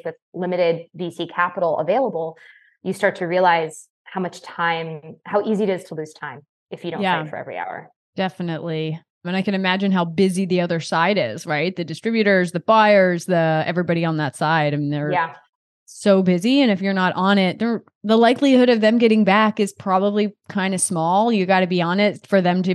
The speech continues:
Speaker 2: probably feel like, oh, they're interested, or to grab their attention or to keep them focused. So you have to work even harder, I think, to stay on top
Speaker 1: Stay
Speaker 2: of the
Speaker 1: top of
Speaker 2: inbox.
Speaker 1: mind.
Speaker 2: Yeah.
Speaker 1: Yeah.
Speaker 2: Yeah.
Speaker 1: And, you know, I've, I've done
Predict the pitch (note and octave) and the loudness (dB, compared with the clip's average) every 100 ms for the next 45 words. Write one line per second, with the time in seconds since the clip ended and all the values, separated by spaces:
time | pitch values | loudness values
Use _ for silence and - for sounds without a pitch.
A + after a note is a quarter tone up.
0 | D#3+ - F3 E3+ - F3+ F3 F3 E3+ D#3+ | -4 -4 -2 -2 -4 0 2 2 2 0
1 | - G#3 E3+ D3+ G3 G3 F#3 F#3 F3+ - | 2 2 2 2 4 6 2 -2 -6 -2
2 | F3+ E3+ E3+ E3 D#3+ E3+ E3+ D#3 D#3+ E3+ | -2 0 0 0 -2 -4 -4 -2 -2 -4
3 | E3 E3+ E3 D#3+ D#3+ D#3 D3 E3+ - D3 | -4 -4 -6 -6 -8 -8 -10 -12 -10 -12
4 | D3+ D3 F3 F#3 G3+ - - _ _ _ | -6 -8 -4 -4 -6 -10 -20 _ _ _
5 | _ _ _ - F3+ F3 F3 E3 D#3+ F3 | _ _ _ -10 -6 -6 -6 -10 -10 -10
6 | D#3+ C#3+ D#3 E3+ D#3+ D3 D3 D#3 E3 D3+ | -10 -8 -6 -4 -4 -6 -10 -12 -10 -8
7 | C#3+ C#3 C#3+ D#3 _ _ _ _ _ - | -8 -10 -12 -16 _ _ _ _ _ -8
8 | F3+ D#3+ E3+ D#3+ G#3 F3 F#3+ C#3+ F#3+ F3+ | -6 -6 -6 -2 0 0 -2 -2 -4 -2
9 | F3+ F3 - _ _ E3 D#3+ D3+ D3 _ | -4 -8 -16 _ _ -4 -4 -4 -10 _
10 | _ _ - A#3 G#3 F#3 - - G#3 G#3+ | _ _ -6 0 2 0 -6 -12 -6 -6
11 | G#3 G#3 F#3+ G3 F#3 G#3 G3 G#3+ | -4 -2 0 -2 -2 -2 0 -2